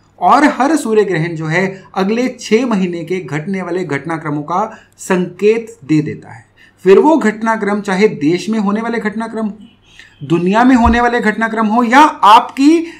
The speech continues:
जन्म कुंडली में आपके साथ घटने वाले घटनाक्रम हो, इन सभी घटनाक्रमों का एक संकेत जो है,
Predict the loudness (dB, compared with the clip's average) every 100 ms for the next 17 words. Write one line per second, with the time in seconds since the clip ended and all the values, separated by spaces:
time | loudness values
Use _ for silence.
0 | -6 2 6 6 4 2 2 2 2 0
1 | 2 4 2 2 0 0 0 4 4 4
2 | 2 0 -2 -4 -2 -4 -4 -6 -8 -10
3 | -16 -18 -20 -20 -20 -12 0 2 4 2
4 | 0 0 0 -2 -6 -4 -4 -2 -2 2
5 | 0 0 -6 -6 -4 -6 -4 -4 -2 -2
6 | -4